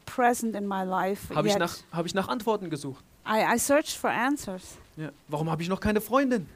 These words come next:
Speaker 1: Why, why don't I have a girlfriend?
Speaker 2: <laughs> Alle in meiner Schule haben eine Freundin.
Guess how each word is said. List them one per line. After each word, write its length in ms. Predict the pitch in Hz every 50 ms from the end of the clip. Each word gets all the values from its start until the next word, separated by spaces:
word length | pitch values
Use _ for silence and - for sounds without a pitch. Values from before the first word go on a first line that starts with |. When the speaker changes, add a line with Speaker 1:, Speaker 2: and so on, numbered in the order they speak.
| - - - - - - - _ - -
Speaker 1:
Why, 280 | 220 233 240 233 214 - 233
why 160 | 262 277 311
don't 240 | 320 392 403 427 427
I 180 | 415 381 359 339 349
have 120 | 339 320
a 80 | 311 -
girlfriend? 680 | 294 285 311 359 - - - 220 190 160 180 220 - - - - - -
Speaker 2:
<laughs> 240 | - - - - -
Alle 220 | - 202 220 226 233
in 80 | 233
meiner 200 | 233 226 226 226
Schule 280 | - - 285 320 277 254
haben 100 | 233 220
eine 220 | 208 202 190 185
Freundin. 400 | 190 - 185 175 165 156 139 127